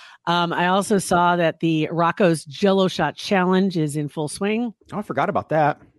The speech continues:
Speaker 1: And, uh, if you go to C W S Shot Board on Twitter, at C W S Shot Board, that's where Rocco's Shot Board is. They're right across the street from, uh, the stadium.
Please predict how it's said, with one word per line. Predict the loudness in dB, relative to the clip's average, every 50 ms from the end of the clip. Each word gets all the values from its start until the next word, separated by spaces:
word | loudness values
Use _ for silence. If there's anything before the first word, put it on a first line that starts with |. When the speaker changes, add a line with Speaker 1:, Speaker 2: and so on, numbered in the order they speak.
| _ _ -6
Speaker 1:
And, | -4 -2 -2 -2 -2 0 -2
uh, | -2 -2
if | -2 -2
you | -2 0
go | 2 2 2 2
to | 2 0 0 0
C | 0 0 -2 0 2
W | 2 2 4 4 4 4
S | 4 2 0 -2 -8 -10 _
Shot | -12 -10 -6 -2 0 0 -2 -2
Board | -2 0 2 2 2 0 0 -2 -6 -8 _ _ _ _ _ _ _ -8 -4
on | -4 -4 -2
Twitter, | 0 0 0 0 0 -4 -6 _ -6
at | -4 -4 -4 -4 _ -16 -20 _
C | -14 -10 -8 -8 -4
W | -4 -4 -4 -2 -4 -2 -2
S | -2 -4 -6 -8 -12 -16 _
Shot | -16 -8 -6 -6 -8 -6
Board, | -6 -6 -4 -2 -2 -2 -4 -6 -10 -16 -20 -20 -20 -20 -20 -20 _ _ -4
that's | -4 -4 -4 -2 -2
where | 0 0 0 0 -2 -2
Rocco's | -4 -4 -4 -2 -2 -2 -2 -2 -4 -8 -12 -14 -18 _ _ _ _
Shot | -14 -8 -6 -6 -4 -2
Board | -2 -2 -2 0
is. | 0 0 0 -2 -2 0
They're | 0 0 2
right | 0 0 -2
across | -4 -10 -6 -4 -4 -4 -4 -6 -12
the | -12 -12
street | -12 -12 -16 -16 -12 -8 -6 -4 -4 -4 -4 -8 -14 -18 -18 _ _ _ _ _ _ _ _ _ _ _ _ _
from, | _ -20 -12 -6 -2 -2 0 0 0 -2 -2 -4 -6 -8 _ _
uh, | -10 -8 -8 -8 -8
the | -10
stadium. | -12 -6 -2 -2 -2 -2 -2 -4 -4 -8